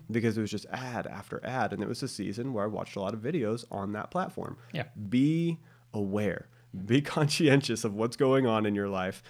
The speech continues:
Speaker 1: and how these ads are affecting you.
Speaker 2: Another thing to consider is maybe doing a thirty-day challenge to maybe eat at home only. And I know this is hard for us 'cause we all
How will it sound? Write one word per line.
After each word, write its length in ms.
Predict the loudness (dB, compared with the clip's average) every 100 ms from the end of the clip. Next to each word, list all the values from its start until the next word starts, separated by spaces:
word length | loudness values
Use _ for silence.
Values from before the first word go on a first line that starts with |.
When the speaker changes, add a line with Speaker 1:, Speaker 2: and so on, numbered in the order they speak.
| -20 -8
Speaker 1:
and 100 | -8
how 240 | 0 2
these 220 | 4 2 2
ads 240 | -2 -2
are 80 | -6
affecting 420 | -6 -10 -8 -10
you. 140 | -12 -14 _ _ _ -20 2
Speaker 2:
Another 520 | 8 10 10 10 6 -4 _ 0
thing 220 | 10 12
to 80 | 12
consider 420 | 8 4 4 4
is 100 | 2
maybe 240 | 2 0 2
doing 240 | 0 0
a 60 | -2
thirty-day 540 | 2 4 6 6 6
challenge 520 | 6 2 2 2 -2
to 300 | -2 0 0
maybe 360 | 0 -2 -4 -2
eat 60 | 2
at 120 | 2
home 280 | 4 4 4
only. 380 | 0 -4 -8 -14 -20 -20 -8 0
And 100 | 4
I 60 |
know 140 | 6 8
this 180 | 6
is 80 | 4
hard 220 | 6 4
for 120 | 8 6
us 100 | 6
'cause 180 | 2 2
we 160 | 6
all 340 | 8 10 8